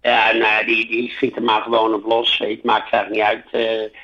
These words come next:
ze schieten raketten af en maakt er geen ene hol uit waar ze terechtkomen. En het liefst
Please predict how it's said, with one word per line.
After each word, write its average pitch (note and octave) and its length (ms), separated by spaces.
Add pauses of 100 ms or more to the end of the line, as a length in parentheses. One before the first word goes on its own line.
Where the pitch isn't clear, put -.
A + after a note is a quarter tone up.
(120)
ze - 160
schieten - 340
raketten A2+ 440
af A2 260
en G#2+ 160
maakt A2+ 340
er G#2 120
geen A2 320
ene C3 380
hol A#2 400
uit A#2 200
waar A#2 180
ze - 100
terechtkomen. A2+ 560
En A#2 60
het A#2 80
liefst C3+ 260